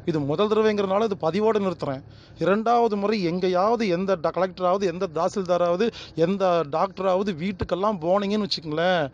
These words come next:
கூப்பிடாம கொள்ளாம, உங்க வீட்டுக்கு நேர்ல வருவோம். ஓப்பனா சொல்றேன், டைரக்டா சொல்றேன், அது யாரா இருந்தாலும் சரி, மினிஸ்டரா இருந்தாலும் சரி, வீட்டுக்கே வருவோம்.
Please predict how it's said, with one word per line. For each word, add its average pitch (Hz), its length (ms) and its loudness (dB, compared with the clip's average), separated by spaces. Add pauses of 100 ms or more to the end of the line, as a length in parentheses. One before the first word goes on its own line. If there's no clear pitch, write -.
(180)
கூப்பிடாம 190 460 0
கொள்ளாம, 170 600 0 (340)
உங்க 214 360 2
வீட்டுக்கு 220 400 0
நேர்ல 196 480 0
வருவோம். 135 300 -4 (140)
ஓப்பனா 240 300 0
சொல்றேன், 131 360 -4 (160)
டைரக்டா 202 320 0
சொல்றேன், 131 340 -6 (240)
அது 147 120 -6
யாரா 156 240 0
இருந்தாலும் 220 280 0
சரி, 139 260 -6
மினிஸ்டரா 202 240 -4
இருந்தாலும் 220 280 0
சரி, 160 200 -2 (280)
வீட்டுக்கே 220 360 2
வருவோம். 147 340 0